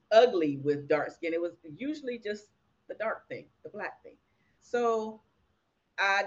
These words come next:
didn't correlate ugly and black together, but it was still like, "Well, he's not calling me back because I'm too black."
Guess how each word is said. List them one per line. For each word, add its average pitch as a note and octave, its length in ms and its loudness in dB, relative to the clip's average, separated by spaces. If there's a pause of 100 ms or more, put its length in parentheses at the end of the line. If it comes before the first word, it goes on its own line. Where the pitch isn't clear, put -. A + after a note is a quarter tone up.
didn't A3 480 -6 (120)
correlate G3+ 600 2 (120)
ugly F3+ 380 -2
and D3 360 -6
black D3+ 320 -2
together, C#3+ 600 0
but F3+ 140 4
it F3+ 80 -4
was F3+ 140 -10
still G#3 580 -2
like, D3+ 400 -8 (680)
"Well, E3 300 -4 (500)
he's A3 140 -14
not F#3 220 -4
calling E3 180 -6
me D#3+ 80 -10
back D3+ 260 -6
because C#3+ 300 -12
I'm C3+ 140 -10
too C#3+ 140 -16
black." B2 340 -14